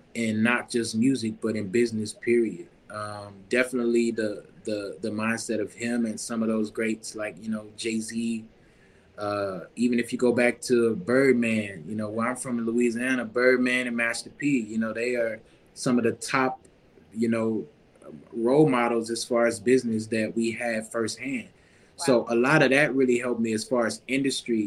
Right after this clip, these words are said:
Speaker 1: influence, uh, for business. But other than that, my family, you know, my grandfather, huge entrepreneur, um, born and raised in Mississippi, uh, came to Louisiana with five dollars in his pocket,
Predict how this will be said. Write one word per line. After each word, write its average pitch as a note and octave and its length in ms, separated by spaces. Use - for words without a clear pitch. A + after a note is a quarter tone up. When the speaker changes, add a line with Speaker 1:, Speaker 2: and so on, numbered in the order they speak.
Speaker 1:
influence, G#2+ 760
uh, G#2 180
for G#2+ 220
business. G#2 420
But A2 220
other C3 180
than B2 180
that, C#3+ 200
my A#2 140
family, A#2+ 520
you A2 80
know, A2 140
my A2 160
grandfather, A#2 640
huge C3 240
entrepreneur, B2 760
um, G#2 420
born A#2+ 260
and B2+ 80
raised B2+ 280
in A#2+ 80
Mississippi, B2+ 760
uh, A2+ 200
came B2 340
to - 140
Louisiana B2+ 680
with B2 180
five B2+ 360
dollars C3 400
in B2+ 80
his B2 140
pocket, C3 400